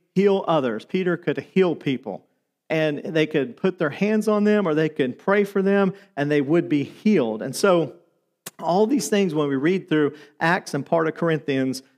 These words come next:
you see how it, how the, how it, God used it. He used it to propel the gospel to the many nations through tongues. He used the miracles to make people believe and say, "This must be from God,"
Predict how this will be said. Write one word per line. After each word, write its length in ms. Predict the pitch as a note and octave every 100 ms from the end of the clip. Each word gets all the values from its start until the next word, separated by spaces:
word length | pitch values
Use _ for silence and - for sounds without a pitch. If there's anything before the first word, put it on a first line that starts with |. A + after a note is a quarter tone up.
| -
you 100 | C#3
see 320 | C3 - F3+
how 260 | D3 D#3 C#3
it, 180 | C3+ C3 _
how 220 | - D#3
the, 120 | C#3 -
how 200 | C#3 C#3+
it, 180 | C3 - -
God 280 | D3 C3
used 320 | A2+ D#3+ C#3+ -
it. 160 | - _ _ _ -
He 60 | D3+
used 380 | D3 F3 E3
it 180 | F3 E3+
to 80 | D#3
propel 400 | A#2+ C3+ D#3+ C#3
the 80 | B2
gospel 440 | C#3+ C#3+ D#3+ D3+ C#3
to 100 | C3+
the 80 |
many 240 | C3+ C#3 C3+
nations 460 | C3 E3 D#3+ C3+
through 100 | -
tongues. 480 | A2 F3 G#3 A3 G#3+ - _ -
He 80 |
used 300 | E3+ F3 D#3
the 100 | D3+
miracles 680 | C3 C#3+ G3+ G#3 G3+ G3+ F#3+
to 280 | - C3+ A#2+ -
make 240 | E3 D#3+ -
people 260 | F3+ E3+
believe 540 | B2 C3+ C3 F#3 A3+ G3
and 120 | C#3+
say, 300 | - D3 B2+ - _ _
"This 260 | C#3 D#3+ -
must 520 | B2+ C#3+ F#3+ G3+ -
be 100 | A3+
from 300 | G#3+ A3+ A3+
God," 360 | A3 A3+ A#3